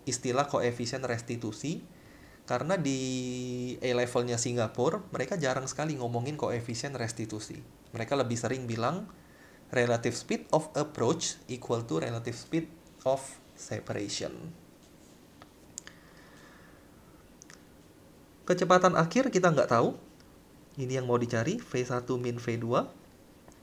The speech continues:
Kecepatan awal kita bisa tahu. Kecepatan awal untuk benda kedua itu adalah min V, karena ke kiri.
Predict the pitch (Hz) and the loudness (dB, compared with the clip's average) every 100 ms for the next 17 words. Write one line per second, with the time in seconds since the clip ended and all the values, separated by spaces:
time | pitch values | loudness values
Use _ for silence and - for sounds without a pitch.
0 | - - - - - - 165 165 165 165 | -20 -20 -20 -20 -14 -4 0 2 4 4
1 | 139 143 220 190 190 160 151 135 113 - | 4 4 4 4 2 0 2 2 0 -2
2 | - - - 131 120 117 117 117 123 113 | -14 -20 -10 -4 0 0 0 2 2 4
3 | 147 165 127 120 127 127 120 120 117 117 | 4 4 2 0 -2 -4 -2 0 0 2
4 | 120 120 156 143 151 117 120 120 131 120 | 0 2 0 0 0 0 0 -2 -4 -4
5 | 113 120 143 233 - - - - - - | -4 -4 -4 -6 -14 -20 -20 -20 -20 -20
6 | - - - - - 113 117 127 - 123 | -20 -20 -20 -20 -4 -4 0 0 0 -2
7 | 135 120 165 | 0 0 -2